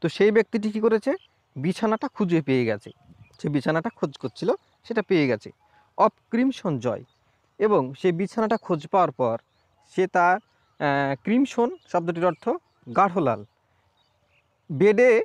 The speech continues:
বা বিছানার উপরে তারা কি করেছে? সে ব্যক্তিটি তার প্রেমিকার সঙ্গে, আহ, দুজনে মিলেমিশে একাকার হয়েছে এবং তারা লালে লাল হয়ে গেছে, দুজন প্রেমে বন্দী হয়ে গেছে।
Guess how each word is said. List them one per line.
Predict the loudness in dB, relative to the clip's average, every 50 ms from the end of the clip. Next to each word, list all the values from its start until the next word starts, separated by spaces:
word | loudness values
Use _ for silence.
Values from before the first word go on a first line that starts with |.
| -2 -2
বা | 0 0 0
বিছানার | 2 0 -4 -4 -4 -4 -2 -2 -4
উপরে | -4 -4 -6 -6 -6 -8 -12 -16 _ _ _ _ _ _ _ _ _ _ _ _
তারা | 2 2 2 2
কি | 0 0
করেছে? | 0 0 0 0 -2 -6 -8 -12 -14 _ _ _ _ _ _ _ _ _ _ _ _ _ _ _ _ _ _ _ _ _ _ _ 0
সে | 2 2
ব্যক্তিটি | 2 2 0 -2 -4 -4 -2 -2 0
তার | 2 0 0
প্রেমিকার | 0 0 -2 -4 -4 -4 -6 -6
সঙ্গে, | -6 -4 -6 -4 -2 -4 -4
আহ, | -6 -8 _ _ _ _ _ _ _ -4 -2 -2 -2 -2 -4 -6 -10 -12 _ _ _ _ _ _ -4
দুজনে | 0 2 2 2 2 2 2
মিলেমিশে | 2 2 2 2 0 0 -2 0 -2
একাকার | -2 -2 -2 -2 0 0 0
হয়েছে | 0 0 -2 -2 -2 -8 -14 -16 _ _ _ _ _ _ _ _ _ 0
এবং | 2 2 2 2 2
তারা | 2 4 4 4 4
লালে | 4 4 4 4 4 4
লাল | 4 4 4 4 2 0 -2 -6 -8 -8 -12 -10 -4
হয়ে | 0 2 2 2
গেছে, | 2 0 -2 -4 -8 -10 -12 _ _ _ _ _ _ _ -4
দুজন | -2 0 0 0 -2 -4
প্রেমে | -2 -2 -2 0 0 0 0 0 -2 -2 -6 _ _ _ _ _ _ _ _ _ _ _ _ _ _ _ _ _ _ -2
বন্দী | 0 2 2 4 4 4
হয়ে | 4 4 4 4
গেছে। | 4 2 0 -2 -6 -12